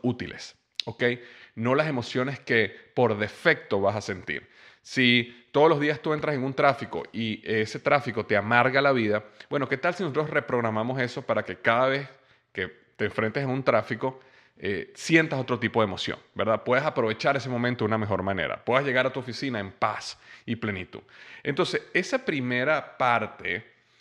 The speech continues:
ese primer paso de lo que tiene que ver con liderazgo personal, tiene que ver con, este, control emocional, aprender el proceso de controlar tus emociones. Y ese es un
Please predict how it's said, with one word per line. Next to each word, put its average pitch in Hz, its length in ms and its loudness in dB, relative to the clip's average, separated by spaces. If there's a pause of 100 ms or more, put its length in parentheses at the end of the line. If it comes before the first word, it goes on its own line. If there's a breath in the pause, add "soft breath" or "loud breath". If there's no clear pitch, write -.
(140 soft breath)
ese 117 200 -10
primer 117 440 -2
paso 113 460 0
de 90 60 -2
lo 104 100 -4
que 101 100 -8
tiene 113 260 -6
que 123 120 -2
ver 113 340 2
con 98 200 -6
liderazgo 107 520 0
personal, 113 500 -2
tiene 104 220 -6
que 107 120 -4
ver 98 340 -2
con, 113 340 -4 (460 loud breath)
este, - 800 -4 (280)
control 127 760 0
emocional, 98 560 -6 (100)
aprender 123 1040 -2 (320 soft breath)
el 113 180 -6
proceso 120 540 -4
de 120 100 -4
controlar 98 520 -2
tus 107 120 -6
emociones. 90 480 -6
Y 76 40 -8
ese - 160 -2
es 110 60 0
un 117 280 -2